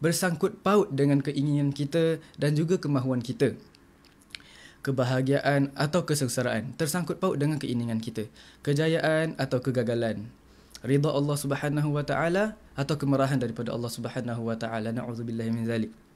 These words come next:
Jadi kita dapat fahamkan daripada ayat tadi, dalam ayat tadi ada dua kategori. Yang pertama yang saya cakapkan, yang berkeinginan. Orang-orang yang inginkan keduniaan.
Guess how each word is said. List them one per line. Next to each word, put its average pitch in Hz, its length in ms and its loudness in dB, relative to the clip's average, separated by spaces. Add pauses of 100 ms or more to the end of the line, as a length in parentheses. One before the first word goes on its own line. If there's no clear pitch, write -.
(440)
Jadi 170 160 2
kita 208 240 -2
dapat 180 320 0 (320)
fahamkan 151 480 0
daripada 127 400 0
ayat 131 240 2
tadi, 165 320 2 (480)
dalam 190 320 2
ayat 180 160 4
tadi 190 160 4
ada 175 240 2
dua 190 160 2
kategori. 180 560 0 (240)
Yang 135 160 2
pertama 147 480 0
yang 156 80 -2
saya 165 80 -2
cakapkan, 165 400 0
yang 135 160 2
berkeinginan. 151 720 0 (960)
Orang-orang 160 640 0
yang 160 240 -2
inginkan 175 640 0
keduniaan. 143 640 2